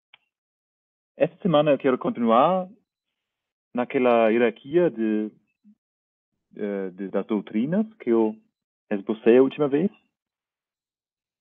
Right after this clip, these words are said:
E ir um pouco mais pra baixo e depois um pouco mais pra cima. E na semana que vem, então, eu vou, ehm, falar de mônadas, que é muito relacionado, mas é uma, um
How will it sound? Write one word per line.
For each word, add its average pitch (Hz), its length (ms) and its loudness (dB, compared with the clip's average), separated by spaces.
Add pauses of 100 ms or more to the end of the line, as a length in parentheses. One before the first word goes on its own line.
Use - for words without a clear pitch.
(300)
E 131 40 4
ir 131 160 8
um 127 40 2
pouco 143 200 2
mais 131 160 4
pra 127 160 4
baixo 151 520 4
e 123 120 -2
depois 123 300 2
um 113 40 -18
pouco 127 160 -6
mais 110 160 0
pra 110 220 -6
cima. 82 320 -12 (1120)
E 117 480 6 (1700)
na 120 200 0
semana 127 340 -2
que 113 120 -10
vem, 117 240 -2
então, 143 340 -4
eu 131 80 -4
vou, 117 460 0
ehm, 101 400 -2 (960)
falar 104 240 2
de 98 100 -4
mônadas, 143 560 0 (1700)
que 113 400 2
é 107 260 6
muito 117 280 -6
relacionado, 113 640 -2
mas 135 200 -8
é 123 60 -4
uma, 107 320 -2
um - 180 -14